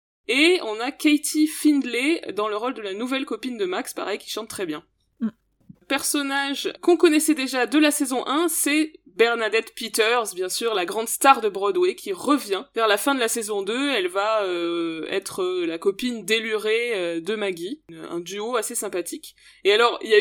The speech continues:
Speaker 1: une apparition très furtive, <laughs> tellement furtive que Fanny ne l'a pas vue.
Speaker 2: <laughs>
Speaker 1: C'est celle de Becca Tobin, qui est l'actrice qui jouait Kitty dans Glee, donc, euh, la, la cheerleader à partir de la saison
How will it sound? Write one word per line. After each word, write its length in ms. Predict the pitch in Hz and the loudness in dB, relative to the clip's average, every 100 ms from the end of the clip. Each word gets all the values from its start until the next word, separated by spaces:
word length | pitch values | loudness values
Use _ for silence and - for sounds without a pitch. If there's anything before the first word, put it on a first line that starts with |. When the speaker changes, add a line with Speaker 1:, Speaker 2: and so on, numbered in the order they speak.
| 220 | 4
Speaker 1:
une 120 | 214 | -4
apparition 460 | 233 262 262 - 277 | -2 0 0 0 0
très 240 | - 370 | 6 6
furtive, 600 | - 320 - 349 277 - | 6 4 10 10 10 0
<laughs> 40 | |
tellement 240 | 262 269 302 | 2 4 6
furtive 340 | 247 233 311 | 6 8 6
que 100 | - | 8
Fanny 280 | 240 233 269 | 12 12 12
ne 60 | 254 | 6
l'a 100 | 233 | 6
pas 160 | 277 233 | 8 10
vue. 180 | 294 - - 311 | 10 6 2 0
Speaker 2:
<laughs> 420 | 247 302 359 - | 2 0 -4 -4
Speaker 1:
C'est 200 | 254 262 | 0 2
celle 560 | - 311 330 302 - 202 | 6 6 8 6 2 -4
de 160 | 214 180 220 | -4 0 6
Becca 460 | 311 311 302 294 | 6 10 8 8
Tobin, 800 | 294 277 262 240 330 302 202 185 - _ _ | 4 2 4 6 6 6 2 0 -6 _ _
qui 420 | - 254 262 269 | -10 -2 2 4
est 40 | 262 | 4
l'actrice 380 | 233 - 330 320 | 2 6 4 4
qui 120 | 247 | -2
jouait 200 | 240 240 | -4 -4
Kitty 500 | - 339 - 320 311 | -6 -6 0 6 6
dans 180 | 214 196 | 6 0
Glee, 400 | 190 202 254 - 180 | -2 -2 -4 -4 -2
donc, 300 | 196 202 196 | -2 0 0
euh, 120 | 180 | 2
la, 340 | 175 170 165 | 2 2 2
la 140 | 175 175 | 0 0
cheerleader 760 | - 233 208 190 214 220 220 | -2 -2 -4 0 2 4 2
à 80 | 190 | 2
partir 400 | 185 175 - 202 | 0 -2 -4 -6
de 100 | 185 | -4
la 220 | 175 165 | -2 -2
saison 1040 | 165 - 185 185 160 - - 180 175 165 | -2 -4 -4 -4 -8 -12 -12 -12 -12 -14